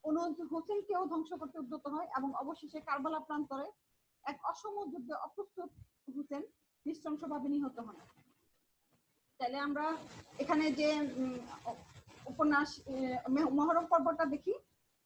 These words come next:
এখানে রয়েছে যে এজিদের প্রণয় আসক্তি এবং ব্যর্থ হয়ে এর প্রতিশোধ স্বরূপ হাসান হোসেন দুই ভাইকেই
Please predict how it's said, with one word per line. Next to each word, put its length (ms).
এখানে 460
রয়েছে 380
যে 460
এজিদের 420
প্রণয় 240
আসক্তি 420
এবং 460
ব্যর্থ 340
হয়ে 420
এর 160
প্রতিশোধ 480
স্বরূপ 360
হাসান 320
হোসেন 280
দুই 180
ভাইকেই 560